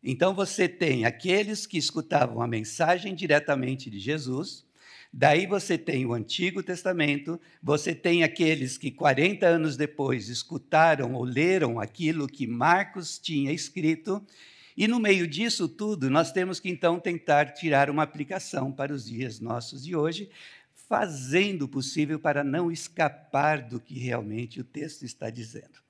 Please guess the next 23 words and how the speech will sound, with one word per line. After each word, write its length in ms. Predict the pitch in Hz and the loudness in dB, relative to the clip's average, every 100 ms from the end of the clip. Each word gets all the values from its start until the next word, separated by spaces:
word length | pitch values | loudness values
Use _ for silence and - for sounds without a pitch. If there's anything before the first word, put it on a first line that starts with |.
| _ - - - | _ -20 -16 -8
Eu 100 | - | -6
não 80 | |
sei 220 | - 175 147 | -4 -4 -6
quanto 520 | - 160 165 135 120 | 0 2 2 0 -6
disso 300 | 107 110 135 | -8 -10 -14
tudo 240 | 147 147 | -6 -2
a 60 | 147 | -2
gente 320 | 123 135 131 | -2 -6 -6
vai, 400 | 117 131 131 - - _ - | 0 0 0 -6 -20 _ -6
é, 880 | - 127 117 113 110 107 107 101 - | 0 2 4 2 0 0 -2 -4 -8
conseguir 480 | 127 123 - 113 131 | -6 -6 -6 -6 -6
cobrir 440 | - 123 120 143 | -6 -6 -2 0
hoje, 380 | 127 113 - - _ _ _ - - | 0 -2 -4 -12 _ _ _ -20 -6
mas 800 | 131 180 220 220 - - - - _ _ - | 0 2 2 0 -4 -6 -10 -14 _ _ -2
eu 140 | 185 196 | 4 4
acho 200 | 214 - | 4 2
que 60 | |
é 40 | 190 | -2
muito 240 | 226 226 | 0 -2
importante 760 | 139 131 120 190 185 160 - 120 | -2 -2 -2 2 2 2 -2 -2
nós 380 | 139 175 170 | 4 4 4
entendermos 840 | 160 143 135 123 147 156 131 120 - | -4 -2 -2 0 0 0 -2 -6 -4
que 380 | 160 160 160 | -2 -2 -2